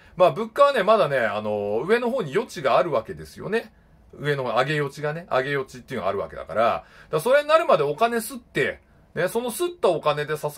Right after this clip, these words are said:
えたらみたいな話ね。で、これも真水なんですよ。吸ったお金も真水です。はい。で、これがどれぐらい入るかなと。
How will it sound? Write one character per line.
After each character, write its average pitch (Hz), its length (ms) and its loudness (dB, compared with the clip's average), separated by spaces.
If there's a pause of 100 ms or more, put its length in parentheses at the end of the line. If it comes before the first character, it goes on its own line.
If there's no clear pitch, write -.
え - 80 -6
た 220 140 0
ら 220 140 4
み 202 120 -8
た 143 200 4
い 107 40 -4
な 98 180 -6
話 113 360 -6
ね。 92 200 -6
で、 208 100 2
こ 330 120 0
れ 320 80 2
も 311 100 2
真 226 160 6
水 240 180 -8
な 233 100 2
ん - 40 0
で - 60 -8
す - 20 -14
よ。 - 140 -14 (240)
吸 - 200 -6
っ - 40 -20
た 202 120 6
お 151 80 2
金 120 160 0
も 104 120 -6
真 113 160 2
水 120 240 -10
で 104 120 -2
す。 - 260 -16
は 107 200 0
い。 - 400 -20
で、 160 60 -4
こ 202 160 2
れ 311 80 0
が 294 100 4
ど 180 180 0
れ 262 120 0
ぐ 320 100 -8
ら 311 80 0
い - 20 -2
入 277 260 -2
る 214 60 -8
か 165 100 -2
な 160 120 0
と。 85 200 -8